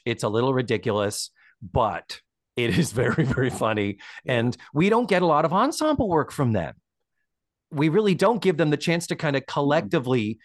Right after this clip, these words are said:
Speaker 1: build something. It's always broken up into pairs and triplets. It's like those episodes of Friends when they were, were all at home,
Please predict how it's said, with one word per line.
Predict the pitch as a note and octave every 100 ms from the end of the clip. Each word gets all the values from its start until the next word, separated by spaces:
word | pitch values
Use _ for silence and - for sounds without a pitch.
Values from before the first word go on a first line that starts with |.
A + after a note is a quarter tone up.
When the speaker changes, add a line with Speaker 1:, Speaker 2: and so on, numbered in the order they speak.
| - -
Speaker 1:
build | A#2+ C3 A#2+
something. | C3+ A2+ A#2
It's | A#2
always | C3+ C3 C3+
broken | - A#2+ A#2 A#2
up | A2+
into | A#2 A2
pairs | - A#2+ A2+ A#2 A2+
and | G#2+ A2 - _ _ -
triplets. | D#3 D#3 G#2 D3+
It's | C#3+
like | E3+ F#3
those | F#3
episodes | F3 E3 - C#3 C3
of | A#2+
Friends | F#3 F#3+ G#2+ D#2+ -
when | B2+ A#2 G#2+ - _
they | - B2 B2
were, | A2+ - B2
were | A#2 A#2+ -
all | G#2 A2 A2+ B2
at | A2 G#2
home, | A#2+ A#2 G2